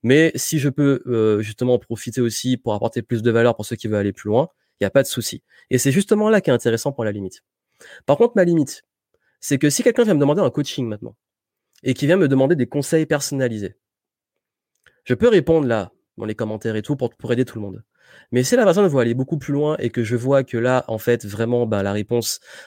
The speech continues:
euh, c'est un truc que je fais payer, notamment pour les autres, je vais mettre ma limite là et que maintenant, si tu veux aller plus loin, bah, il faut que tu investisses.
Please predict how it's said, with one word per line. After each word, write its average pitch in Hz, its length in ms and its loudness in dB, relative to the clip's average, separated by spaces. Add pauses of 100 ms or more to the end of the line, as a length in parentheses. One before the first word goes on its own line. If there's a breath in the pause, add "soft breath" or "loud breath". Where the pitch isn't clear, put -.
(140 loud breath)
euh, 98 360 4
c'est - 220 0
un 107 80 2
truc 123 200 -2
que 113 100 -2
je - 100 -4
fais 110 100 -6
payer, 120 380 2
notamment 110 300 0
pour 101 160 -4
les 95 160 0
autres, - 280 0 (960)
je 107 200 -6
vais 113 360 2 (280)
mettre 131 240 0
ma 120 100 4
limite 113 340 -2
là 123 280 2
et 113 100 -4
que 113 80 -6
maintenant, 107 280 -2
si - 120 -10
tu - 100 -12
veux 107 80 -2
aller 104 140 -2
plus - 160 -14
loin, 131 240 2 (300 soft breath)
bah, 104 120 -6
il 110 60 -6
faut 151 120 -4
que 147 60 -8
tu - 60 -2
investisses. - 640 -6